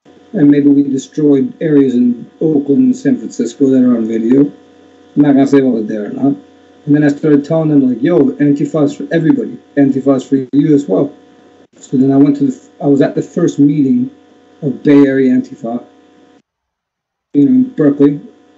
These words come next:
Actually, it was in San Francisco. And none of those geezers were,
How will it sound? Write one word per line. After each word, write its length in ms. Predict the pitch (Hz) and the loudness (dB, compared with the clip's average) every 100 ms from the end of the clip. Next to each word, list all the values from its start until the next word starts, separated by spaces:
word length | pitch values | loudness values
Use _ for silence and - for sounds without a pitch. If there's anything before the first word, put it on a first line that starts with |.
| _ | _
Actually, 260 | 143 139 143 | -2 0 0
it 60 | 131 | 0
was 40 | |
in 80 | - | 0
San 160 | 139 | -2
Francisco. 480 | 113 - 147 - 127 - - _ _ _ _ | -4 -2 -2 0 -4 -6 -18 _ _ _ _
And 800 | 170 160 165 175 170 175 - 139 | -10 -2 2 2 2 0 0 0
none 200 | 175 208 | 2 2
of 40 | |
those 140 | 196 139 | 2 0
geezers 520 | 143 143 135 139 120 | 2 2 2 2 2
were, 220 | 139 | 2